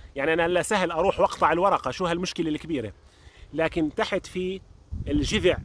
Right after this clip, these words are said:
الجذع هو القواعد والافتراضات الوسيطة.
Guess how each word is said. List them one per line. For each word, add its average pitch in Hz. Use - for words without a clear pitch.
الجذع 170
هو 185
القواعد 143
والافتراضات 147
الوسيطة. 135